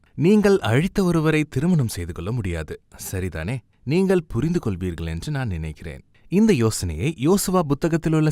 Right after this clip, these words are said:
சம்பவங்களோடு பொருந்தி பாருங்கள். கொஞ்சம் கூர்ந்து கவனிக்கவும். உதாரணமாக, யோசுவா பத்தாம் அதிகாரத்தில் இஸ்ரவேலர் எபிரோன் மற்றும் தேபீர் நகரங்களில் யாரையும் உயிரோடு விட்டு வைக்கவில்லை என்று நமக்கு சொல்லப்பட்டிருக்கு. ஆனா, அதுக்கப்புறம் பதினைந்தாம் அதிகாரத்துல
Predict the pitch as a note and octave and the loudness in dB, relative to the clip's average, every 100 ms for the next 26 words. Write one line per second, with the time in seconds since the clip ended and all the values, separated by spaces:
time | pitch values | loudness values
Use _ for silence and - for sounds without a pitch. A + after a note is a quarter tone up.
0 | A#2 G#2 G2 F#2 E2+ E2+ D#3+ F3 E3 A#2+ | 0 -4 -2 -4 -4 -4 -2 0 0 0
1 | F#2+ E2+ D#2+ E2 - _ _ - G3+ F#3+ | -2 -6 -4 -8 -10 _ _ 2 4 6
2 | G3+ F#3+ - B2 D3 G#2+ F2 E2+ F2 F#2 | 4 2 -2 -2 0 -2 -4 -6 -6 -8
3 | F2+ D#2 _ _ - D3+ C#3+ A2+ G#2 E2 | -8 -10 _ _ -2 4 6 6 2 0
4 | D#2 - D#3 _ - E3+ - G3+ F#3 B2+ | -2 -8 -12 _ 0 2 4 2 4 2
5 | - E3+ D#3 C3+ G#2+ F2 E2+ C3+ - C3+ | 0 2 2 0 -2 -4 -4 -6 -2 -4
6 | - G#2 D#2 D#2+ D3+ - _ B2+ D#3+ F#3 | -2 -6 -6 -4 -4 -6 _ 2 2 6
7 | G3+ G3+ F#3+ E3 F#3 E3+ - D3+ E3+ F3+ | 4 6 4 2 0 0 0 -2 2 2
8 | C#3 A2+ C3+ C3 C3 A#2 F#2 A#2 D#3+ D#3+ | 0 -2 0 0 0 -2 -4 -4 -2 -2
9 | D#3 G2+ C3+ E3 C3+ F2+ - D3+ A#2+ - | -2 0 0 0 -2 -4 -6 -8 -6 -8
10 | D#2 D#2 C#3 C#3 A#2+ F#2 - B2+ A#2+ F#2 | -8 -8 -6 -6 -6 -6 -8 -8 -8 -8
11 | F#2 E2+ D2+ - - _ _ E3 G3+ F3+ | -10 -10 -10 -12 -14 _ _ 2 2 2
12 | C3+ D3+ A2+ F2 F2 C#3 C3+ D#3+ D#3+ D#3 | 0 -2 -4 -4 -6 -2 0 2 4 4
13 | D3+ A#2 A#2+ F2 D#2 - G2+ | 2 0 -4 -6 -6 -8 -8